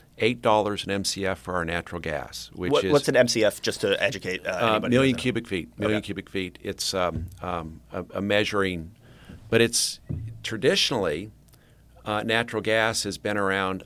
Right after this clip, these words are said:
Speaker 1: a dollar to three dollars an M C F, maybe four. Uh, what we've seen recently with the Ukrainian war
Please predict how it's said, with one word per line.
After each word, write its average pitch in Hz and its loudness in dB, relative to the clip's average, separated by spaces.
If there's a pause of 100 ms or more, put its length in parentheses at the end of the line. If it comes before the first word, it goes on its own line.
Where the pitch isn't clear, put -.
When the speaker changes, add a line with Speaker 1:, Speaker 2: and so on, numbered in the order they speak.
Speaker 1:
a - -12
dollar 110 0
to 90 -10
three 104 -6
dollars 90 -2 (140)
an 92 -6
M 90 -4
C 98 -4
F, 92 -2
maybe 92 -6
four. 87 -4 (720)
Uh, 98 0
what 107 -2
we've 110 -4
seen 123 0
recently 95 0
with 90 -8
the 95 -10
Ukrainian 95 -4
war 92 2